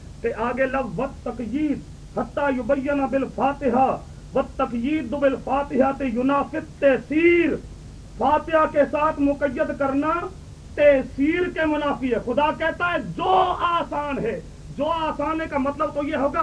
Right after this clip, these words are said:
قل هو اللہ آسان ہے وہ پڑھو، یاسین آسان ہے وہ پڑھو، الحمدللہ آسان ہے وہ پڑھو، اور مقید کرنا خدا کے اس کو ما تیسرا کے منافی ہے۔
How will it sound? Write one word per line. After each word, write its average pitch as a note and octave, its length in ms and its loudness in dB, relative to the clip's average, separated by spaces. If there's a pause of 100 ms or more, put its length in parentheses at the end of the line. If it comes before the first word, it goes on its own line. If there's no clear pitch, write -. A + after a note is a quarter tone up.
(140)
قل F4+ 220 -2
هو C#4 140 2
اللہ C#4+ 340 -2
آسان A#3+ 400 -4
ہے C#4+ 80 0 (100)
وہ G#3 200 -2
پڑھو، A#3 220 2 (420)
یاسین B3+ 480 0 (140)
آسان B3 440 0
ہے D4+ 140 2
وہ D4 200 2
پڑھو، D#4 240 4 (340)
الحمدللہ D4 760 0
آسان B3+ 380 0
ہے D4+ 180 0
وہ F4 200 2
پڑھو، E4+ 220 2 (360)
اور D#4 180 2
مقید F4 640 -4
کرنا D#4 340 -2 (200)
خدا C#4 300 0 (220)
کے D#4 100 -2 (160)
اس - 160 -8 (120)
کو C4+ 160 0 (340)
ما D#4 140 2 (160)
تیسرا D4 600 0 (100)
کے F4+ 120 -2 (140)
منافی D#4+ 640 0
ہے۔ G3 160 0